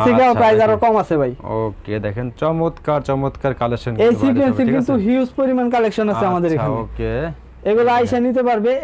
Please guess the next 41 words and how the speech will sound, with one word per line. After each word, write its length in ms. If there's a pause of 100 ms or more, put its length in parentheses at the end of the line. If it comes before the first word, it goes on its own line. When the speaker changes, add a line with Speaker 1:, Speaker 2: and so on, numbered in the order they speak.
(120)
Speaker 1:
এইগুলা 260
দিয়ে 200
ব্যবসা 320
করলে 240
কিন্তু 280
কাস্টমার 500
ঠকবে 280
না, 140
আপনার 220
Speaker 2:
আচ্ছা। 100
Speaker 1:
কাস্টমারও 380
ঠকবে 280
না, 100
আমার 260
Speaker 2:
হুম। 80
Speaker 1:
কাস্টমারও 360
ঠকবে 280
না। 120 (180)
Speaker 2:
আচ্ছা, 400
এগুলো 200
সব 80 (200)
কোয়ালিটি 280
ফুল, 140
তাই 80
না 80
ভাই? 120
Speaker 1:
কোয়ালিটি 320
ফুল 160
জামা, 260
হ্যাঁ, 220
Speaker 2:
আচ্ছা, 120
Speaker 1:
এগুলো 160
Speaker 2:
দেখেন। 140
Speaker 1:
বারবার 320
রিপিট 260
কাস্টমার 400
পাবে। 360
Speaker 2:
আচ্ছা। 420
Speaker 1:
যাই 240
বিক্রি 320
করে। 260